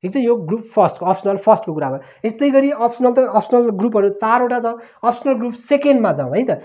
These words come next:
सेकेन्ड ग्रुपमा के के रहेछ त? अप्सनल यो फर्स्ट भयो, अप्सनल सेकेन्ड ग्रुपमा, अप्सनल सेकेन्ड ग्रुपमा चाहिँ यहाँनिर अभाइलेबल भएको सब्जेक्टहरू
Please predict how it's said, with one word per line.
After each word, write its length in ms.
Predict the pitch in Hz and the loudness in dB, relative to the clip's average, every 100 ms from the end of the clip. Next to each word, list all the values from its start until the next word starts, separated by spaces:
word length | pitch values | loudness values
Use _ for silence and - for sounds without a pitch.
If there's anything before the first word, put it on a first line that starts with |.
| - | -20
सेकेन्ड 500 | _ 269 269 277 269 | _ -4 2 4 4
ग्रुपमा 360 | 202 220 214 214 | 2 0 0 0
के 160 | 214 254 | -2 -2
के 100 | 226 | 0
रहेछ 200 | 170 139 | 0 -2
त? 100 | 147 | -6
अप्सनल 340 | 165 185 165 | -6 -6 -4
यो 80 | 151 | -4
फर्स्ट 360 | - 226 226 | 4 4 4
भयो, 520 | 202 190 214 - - 190 | -4 -4 -6 -14 -6 -6
अप्सनल 260 | 190 196 | -2 -6
सेकेन्ड 380 | 190 240 226 190 | -2 -2 0 0
ग्रुपमा, 380 | 156 139 123 117 _ _ _ _ _ _ _ _ _ _ _ _ _ _ _ _ - | -2 -6 -10 -12 _ _ _ _ _ _ _ _ _ _ _ _ _ _ _ _ -8
अप्सनल 360 | 190 196 214 208 | -6 -2 -2 -2
सेकेन्ड 560 | - 226 233 247 240 | -2 -4 -2 -2 -2
ग्रुपमा 460 | 180 202 196 180 165 | -2 -4 -2 0 0
चाहिँ 240 | 175 226 294 - _ - | 0 -4 -4 -16 _ -2
यहाँनिर 340 | 175 180 202 185 | 0 0 0 2
अभाइलेबल 460 | 196 202 196 180 | 4 4 2 2
भएको 240 | 156 151 190 | -2 -2 0
सब्जेक्टहरू 720 | 226 196 190 165 160 262 | 2 4 2 2 2 0